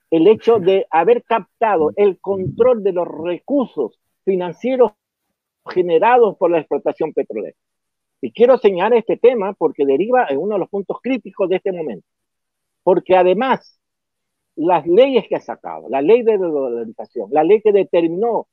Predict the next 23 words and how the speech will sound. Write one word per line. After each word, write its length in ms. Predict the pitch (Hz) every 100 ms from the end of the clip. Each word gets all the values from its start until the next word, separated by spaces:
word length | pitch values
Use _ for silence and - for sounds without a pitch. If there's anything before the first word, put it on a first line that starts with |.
| _
el 160 | 123 120
tipo 240 | 190 175
de 100 | 151
manejo 480 | 139 156 180 160 151
petrolero, 480 | 147 - 190 220 123
que 120 | 127
ahora 320 | 143 196 202 _ _ _ _ _ _ _ _
ha 100 | 110
habido 220 | 117 180
ya 240 | 170 180
un 360 | 180 185 170 156
remesón 640 | 151 156 151 226 247 226 -
a 100 | 110
raíz 280 | 107 170
justo 420 | - - 190 - 202
de 140 | 147
la 100 | 123
movilización 640 | 117 110 101 - 120 156
indígena, 400 | 175 196 160 165 233 _ _ _ _ _ _
prácticamente 720 | 220 240 226 220 240 214 226
convertía 840 | - 220 208 208 - 240 220 156 -
al 160 | 156 170
Ecuador 720 | 160 170 180 185 233 240